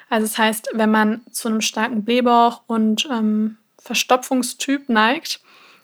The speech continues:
dann ist es ganz wichtig, dass man da jetzt Dinge zu sich nimmt, die tendenziell so ein bisschen wärmend und auch entkrampfend wirken.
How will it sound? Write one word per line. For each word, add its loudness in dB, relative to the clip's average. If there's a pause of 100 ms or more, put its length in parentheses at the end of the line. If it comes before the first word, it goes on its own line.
(100)
dann 0
ist 0
es -6
ganz -2
wichtig, -2 (420)
dass -2
man 2 (160)
da 4
jetzt -2 (340)
Dinge 2
zu -8
sich -2
nimmt, -2
die -6
tendenziell -2
so 0
ein -4
bisschen -2
wärmend 2
und -4
auch -6
entkrampfend -4
wirken. 0